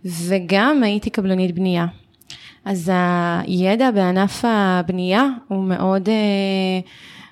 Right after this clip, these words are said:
הוליסטי, זאת אומרת, הוא מאוד רחב, הוא מקיף את כל בעצם, כל ה-, גם היזמות, גם הביצוע, גם התכנון בפועל. אה, במשך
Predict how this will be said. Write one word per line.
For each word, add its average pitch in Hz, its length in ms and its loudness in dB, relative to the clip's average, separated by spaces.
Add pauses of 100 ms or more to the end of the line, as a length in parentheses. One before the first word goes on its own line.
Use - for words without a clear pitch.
(200)
הוליסטי, 208 520 0 (140)
זאת - 80 -10
אומרת, 196 160 -2
הוא 202 80 -2
מאוד 202 220 0
רחב, 262 540 2
הוא 208 80 -2
מקיף 196 360 -4
את 240 100 -2
כל 254 240 0
בעצם, 269 360 0
כל 240 280 0
ה-, 247 220 2 (340)
גם 262 160 2
היזמות, 269 500 0
גם 226 200 0
הביצוע, 240 560 0
גם 202 280 0
התכנון 214 720 0
בפועל. 190 580 0 (800)
אה, 202 60 -2 (420)
במשך 208 540 -2